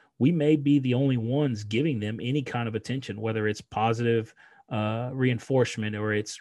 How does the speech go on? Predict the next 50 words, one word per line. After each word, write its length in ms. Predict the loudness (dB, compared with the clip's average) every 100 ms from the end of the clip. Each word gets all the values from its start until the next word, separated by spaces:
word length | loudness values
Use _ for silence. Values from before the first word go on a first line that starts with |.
| -2
redirection 800 | 0 2 2 2 0 -6 -6 -6
or 160 | -6
it's 220 | -6 -10 -18 _ -6
constructive 560 | -4 2 4 4 -2
criticism. 640 | -2 0 0 -2 -4 -6 -8 -6
We, 240 | 2 4
we 160 | 4 4
might 220 | 4 4
be 120 | 4
the 140 | 6 4
only 200 | 4 4
ones 260 | 2 2
in 80 | 2
their 120 | 2
lives 520 | 2 4 4 0 -4 -18 _ _ _ _ _ _ 4
doing 360 | 6 6 4
that. 320 | 0 -2 -6 -12 -6
And, 260 | -4 -4 -6
and, 360 | -6 -6 -10 -14 _
you 60 | -6
know, 160 | -4
unfortunately, 580 | -4 0 0 0 -2 -2
there 160 | 0 0
are 60 |
times 400 | 0 -2 0 -2
where 200 | 0 0
you, 200 | 2 -2 -2
you 340 | 0 0 0
and 140 | -2
the, 140 | -4 -6 _
those 200 | -6 -6
kids 260 | -2 -2 0
don't 220 | -2 -4
see 220 | -2 0
eye 140 | 0 -2
to 80 |
eye. 400 | -2 0 0 0 2
But 120 | 2
as 100 | 4
long 160 | 4 6
as 60 |
they 140 | 6 6
understand 760 | 4 0 0 0 0 -2 -4 -10 _
that 220 | 0 0
you 60 | -6
care, 760 | -8 0 4 6 6 2 -2 0
then 120 | 2
they're 100 | 2
gonna 200 | 2 -2
under-, 180 | -2 -4